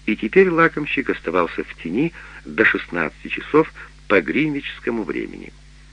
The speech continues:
Если вы предпочитаете холодные блюда вроде салата, ростбифа или омлета с ветчиной, то салатница, как у нас называется буфет, предоставит вам очень неплохой выбор, объяснял Грайсу Ситц, пока они поднимались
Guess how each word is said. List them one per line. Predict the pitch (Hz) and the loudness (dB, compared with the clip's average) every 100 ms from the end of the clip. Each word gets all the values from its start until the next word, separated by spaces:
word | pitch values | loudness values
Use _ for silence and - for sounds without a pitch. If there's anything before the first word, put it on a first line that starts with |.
| - - - - - - | -20 -20 -20 -20 -16 -2
Если | 107 127 123 | 0 0 0
вы | 117 113 | 0 0
предпочитаете | 104 - 95 - 98 87 - | -2 -4 -4 0 0 0 -2
холодные | - 80 78 73 78 | -4 -2 -2 -4 -6
блюда | 73 95 135 95 | -6 -6 -4 -4
вроде | 69 69 62 60 - | -2 -4 -6 -8 -10
салата, | 71 60 60 - 50 55 - - - | -8 -6 -8 -8 -10 -12 -16 -18 -6
ростбифа | 92 87 82 71 73 - 95 | -2 0 0 -4 -12 -6 -4
или | 78 60 | -4 -4
омлета | 58 58 64 62 - | -6 -6 -6 -8 -8
с | - | -14
ветчиной, | - - - 82 151 - - - - - - | -12 -10 -6 -4 -6 -8 -20 -20 -20 -12 0
то | 95 80 - | 2 2 0
салатница, | 107 78 69 - 113 - - 156 - - | 2 2 -2 -6 -10 -8 -8 -8 -10 -6
как | 131 | -4
у | 131 | -2
нас | 135 - | -4 -4
называется | 123 123 123 - | -6 -4 -4 -4
буфет, | 113 - 120 - - - - | -8 -2 -2 -2 -10 -10 -2
предоставит | 143 135 - 170 175 143 | 0 0 2 2 2 2
вам | 147 - - - | 0 -2 -12 0
очень | 98 107 - 180 185 | 4 4 4 -2 -2
неплохой | 185 180 175 - 147 | -2 -2 -2 0 0
выбор, | 110 76 - - - - - - | 0 -2 -4 -8 -16 -20 -20 -8
объяснял | - 82 87 - 80 | -2 -2 -2 -4 -4
Грайсу | 73 80 65 - - - | -2 -2 -2 -6 -16 -4
Ситц, | 151 - - - - - - | -4 -4 -10 -18 -20 -18 -4
пока | 82 90 | -2 0
они | 85 | -2
поднимались | 78 76 73 69 65 | -2 -4 -4 -4 -4